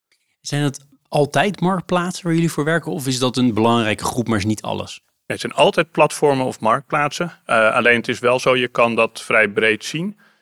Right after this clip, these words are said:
Speaker 2: Dus, ehm, in, eh, in franchise-organisaties met één centrale website en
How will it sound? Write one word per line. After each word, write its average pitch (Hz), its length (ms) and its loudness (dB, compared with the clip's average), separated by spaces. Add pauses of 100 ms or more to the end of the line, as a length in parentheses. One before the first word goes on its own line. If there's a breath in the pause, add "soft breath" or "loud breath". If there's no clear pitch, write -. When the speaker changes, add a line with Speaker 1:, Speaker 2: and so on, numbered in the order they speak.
(200 soft breath)
Speaker 2:
Dus, 110 340 -2
ehm, 107 400 0
in, 107 340 -4
eh, 98 340 0
in 101 160 -8
franchise-organisaties 127 1400 0
met 104 180 -4
één 110 180 0
centrale 104 420 -2
website 101 600 2
en 95 260 -8